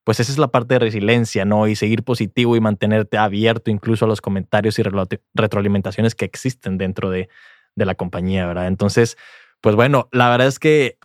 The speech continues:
eh, creo que logramos identificar varias características que son fundamentales. Y ahora me encantaría compartirles a la audiencia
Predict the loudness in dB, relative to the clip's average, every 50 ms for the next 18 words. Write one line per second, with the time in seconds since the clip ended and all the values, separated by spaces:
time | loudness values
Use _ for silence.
0 | _ -10 -10 -10 -6 -2 0 0 2 2 2 2 2 2 2 2 2 2 4 4
1 | 2 2 0 -2 -2 -2 -2 -2 -2 -4 -2 0 2 2 2 2 2 2 2 0
2 | 0 0 -2 -2 -2 -4 -4 -4 -2 -2 -2 0 0 -2 -2 -2 -2 0 0 0
3 | 0 0 0 2 0 0 -2 -4 -2 0 0 2 2 0 0 -2 -6 _ _ _
4 | _ _ _ _ _ _ -2 2 4 4 6 4 4 2 0 -2 _ _ _ -12
5 | -6 -2 0 2 2 2 2 2 0 0 2 0 2 2 2 0 0 0 -2 -2
6 | 0 -2 -2 -2 -2 -2 0 2 2 0 2 2 0 0 2 0 2 2 0 0
7 | 0 0 0 0 0 -4